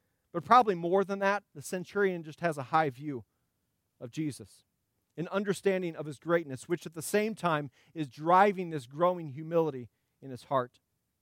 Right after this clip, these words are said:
A growing faith and a growing humility. And sometimes we think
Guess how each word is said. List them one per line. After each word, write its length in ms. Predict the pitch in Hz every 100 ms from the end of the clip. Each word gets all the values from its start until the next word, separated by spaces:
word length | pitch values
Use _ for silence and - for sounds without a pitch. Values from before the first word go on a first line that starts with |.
| _ _ _ _ _ _ _ _ _ -
A 80 | 120
growing 300 | 160 175 170
faith 400 | - 208 214 160
and 80 |
a 20 | 135
growing 360 | 151 170 160
humility. 520 | 127 151 156 143 127 - _ _ _ _ _ _ _ _ _ _ _ _
And 100 | 151
sometimes 460 | - 226 196 185 170
we 80 | 170
think 400 | - 190 156